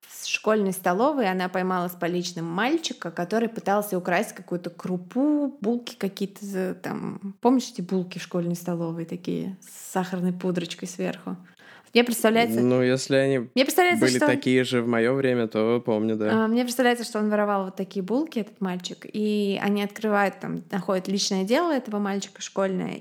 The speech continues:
Speaker 1: и там буквально первой строчкой написано, что он чемпион городских олимпиад по химии. Вот.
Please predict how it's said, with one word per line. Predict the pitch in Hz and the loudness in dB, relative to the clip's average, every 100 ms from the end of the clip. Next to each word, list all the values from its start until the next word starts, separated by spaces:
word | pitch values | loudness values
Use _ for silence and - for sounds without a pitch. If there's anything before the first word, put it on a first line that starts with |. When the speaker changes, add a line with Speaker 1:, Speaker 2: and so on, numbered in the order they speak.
| - | -6
Speaker 1:
и | 262 294 302 302 | -2 0 -2 0
там | - 226 220 214 | 0 0 -2 -4
буквально | - 175 170 | -2 -2 -2
первой | 175 202 170 | -2 -4 -4
строчкой | - 190 - - | -4 -6 -4 -6
написано, | - 240 240 202 | -4 -4 -4 -4
что | 180 - - | -4 -2 -2
он | - 202 196 | 0 0 0
чемпион | - 190 185 208 247 208 | 0 -2 0 0 2 2
городских | 190 175 180 220 208 | 0 -2 -2 -6 -4
олимпиад | 190 185 180 180 180 180 | -2 -2 0 0 -2 -2
по | 180 | -4
химии. | 170 190 175 160 147 160 - _ _ _ _ _ _ _ _ _ _ _ - _ _ - | -4 -2 0 0 -4 -10 -16 _ _ _ _ _ _ _ _ _ _ _ -20 _ _ -10
Вот. | 151 165 156 | -2 0 0